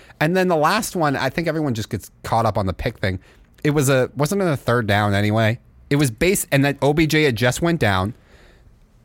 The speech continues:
It was basically just a punt. I have no issues with the first one because at that point it's third down. Clearly nothing else was open, so might as well just chuck one up to the end zone and see if you can get a gift penalty or somehow Jefferson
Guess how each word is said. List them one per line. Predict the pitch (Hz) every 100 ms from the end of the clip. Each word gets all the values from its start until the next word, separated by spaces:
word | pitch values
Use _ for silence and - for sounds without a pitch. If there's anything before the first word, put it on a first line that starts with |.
| _ -
It |
was | 170 151
basically | - 196 185 165 147
just | 120 -
a |
punt. | 101 - 78 - - - - - - - -
I | - 185
have | 185
no | 151 147 131
issues | 123 - 120 101
with | 110
the |
first | - 104 98
one | 98 92
because | 92 107 101 - - - - -
at | 120
that | 151 160
point | 143 123
it's | 107
third | 131 135
down. | 123 113 110 110 95 -
Clearly | - 139 139
nothing | 113 110 127 113
else | 107 101 -
was | 92
open, | 110 107 92 90
so | 120
might | 110 120
as | 120
well | 120
just | 107 101
chuck | - 131 -
one | 107
up | 101
to | -
the | 98 101
end | 113
zone | 90 85 82 - _ -
and | 104 92
see | 104
if | 90
you | 92
can | 98
get | 95
a |
gift | 90 85 101 - - - _ _ -
penalty | - 127 123 120 117
or | 113 113 107 - _
somehow | - 120 107 104
Jefferson | 101 101 101 107 92